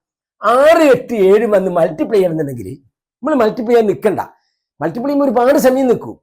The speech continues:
സമയം എടുക്കും, ഒരുപാട് സമയം എടുക്കും. ഇങ്ങനത്തെ ഒരു കേസ് വന്നാൽ ഇവിടെ അറുന്നൂറ്റി എൺപത്തേഴ് ഒന്ന് കുറച്ചിടുക, അറുന്നൂറ്റി എൺപത്താറ്. അത് സാധിക്കുന്നത് അങ്ങനെയാ. അറുന്നൂറ്റി എൺപത്തേഴ് ഒന്ന് കുറച്ചിടുക. എന്നിട്ട് all from nine, last from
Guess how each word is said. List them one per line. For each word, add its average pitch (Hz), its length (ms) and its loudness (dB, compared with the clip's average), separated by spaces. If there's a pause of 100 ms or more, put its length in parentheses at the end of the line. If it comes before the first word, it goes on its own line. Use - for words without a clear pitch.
(460)
സമയം 220 260 2
എടുക്കും, 190 180 0
ഒരുപാട് 226 240 2
സമയം 233 180 2
എടുക്കും. 127 460 -4
ഇങ്ങനത്തെ 254 240 2
ഒരു 220 180 0
കേസ് 254 200 0
വന്നാൽ 175 380 0 (460)
ഇവിടെ 302 240 4
അറുന്നൂറ്റി 254 640 2
എൺപത്തേഴ് 202 600 2
ഒന്ന് 262 260 0
കുറച്ചിടുക, 180 640 -4
അറുന്നൂറ്റി 160 360 -8
എൺപത്താറ്. - 520 -12 (360)
അത് 240 80 -14
സാധിക്കുന്നത് 190 380 -4
അങ്ങനെയാ. 92 200 -12 (500)
അറുന്നൂറ്റി 190 420 0
എൺപത്തേഴ് 202 440 2
ഒന്ന് 269 240 0
കുറച്ചിടുക. 151 400 -2 (500)
എന്നിട്ട് 220 420 -2 (440)
all 302 300 4
from 240 340 0
nine, 208 340 0
last 247 720 0
from 170 160 2